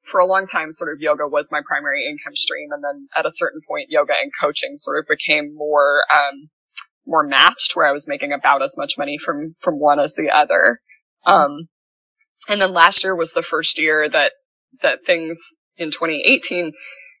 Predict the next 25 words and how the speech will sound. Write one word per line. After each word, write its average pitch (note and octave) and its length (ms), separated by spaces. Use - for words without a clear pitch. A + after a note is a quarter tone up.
things C4+ 240
at D#4 60
the D4 100
studio G3+ 460
just F#3+ 180
sort F#3+ 160
of F#3 80
started E3 380
to F3 80
change. C4+ 480
The F3 120
neighborhood D3+ 480
had D#3+ 160
changed, F#3 760
gentrification, F#3+ 880
fewer D#3 240
people, E3 500
like, D3+ 180
actually D#3 380
living G3 280
there, E3+ 240
lots D3+ 240
of C#3+ 60
Airbnbs. E3 920
Um, D#3 460